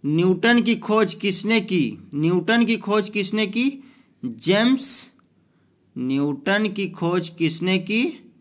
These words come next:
जेम्स चैडविक। आगे,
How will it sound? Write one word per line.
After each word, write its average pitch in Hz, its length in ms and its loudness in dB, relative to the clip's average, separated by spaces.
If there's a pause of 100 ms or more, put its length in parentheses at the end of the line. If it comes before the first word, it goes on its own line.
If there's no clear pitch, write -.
(440)
जेम्स 180 720 0
चैडविक। 156 680 0 (520)
आगे, 127 480 -6